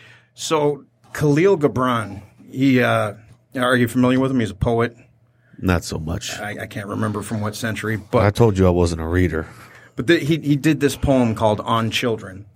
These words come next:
Speaker 1: and he speaks of, he speaks of God or spirit or the divine as the archer.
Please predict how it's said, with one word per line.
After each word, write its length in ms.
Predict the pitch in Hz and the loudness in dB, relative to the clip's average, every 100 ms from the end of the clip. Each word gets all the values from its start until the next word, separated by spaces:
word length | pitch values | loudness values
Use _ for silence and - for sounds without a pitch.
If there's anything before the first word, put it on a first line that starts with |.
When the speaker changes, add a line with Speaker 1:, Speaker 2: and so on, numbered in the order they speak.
| - | -8
Speaker 1:
and 160 | 123 | -4
he 60 | 120 | -4
speaks 500 | 110 - 143 143 - | -6 0 0 0 2
of, 540 | 117 107 104 104 - - _ _ _ _ _ _ | 2 2 0 -6 -14 -18 _ _ _ _ _ _
he 80 | - | -10
speaks 300 | - 139 - | 0 0 4
of 460 | 127 123 104 - _ _ _ 123 | 4 2 0 -8 _ _ _ -4
God 420 | 131 117 117 117 | 0 2 2 2
or 320 | 101 104 101 | 0 -2 -4
spirit 460 | - - 131 120 107 | -6 0 2 4 0
or 100 | 104 | -2
the 120 | 107 | -2
divine 520 | 104 117 113 113 104 | -4 -2 0 0 -2
as 260 | 107 107 98 | -2 -2 -4
the 160 | 107 | -4
archer. 460 | 113 110 - 85 | -2 -2 -6 -14